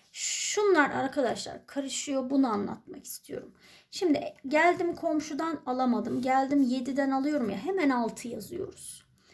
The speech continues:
Bakın en sona getirdiğimde en sondaki on olur. Onun dışındaki bütün sıfırları dokuz alırım. Neden?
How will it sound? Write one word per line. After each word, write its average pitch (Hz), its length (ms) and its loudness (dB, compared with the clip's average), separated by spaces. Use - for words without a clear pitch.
Bakın 269 400 0
en 403 240 4
sona 285 360 4
getirdiğimde 240 800 -2
en 330 300 -2
sondaki 220 720 -2
on 262 200 4
olur. 311 540 0
Onun 320 400 4
dışındaki 262 680 0
bütün 330 320 -4
sıfırları 285 760 0
dokuz 240 340 -4
alırım. 233 500 -4
Neden? 262 500 4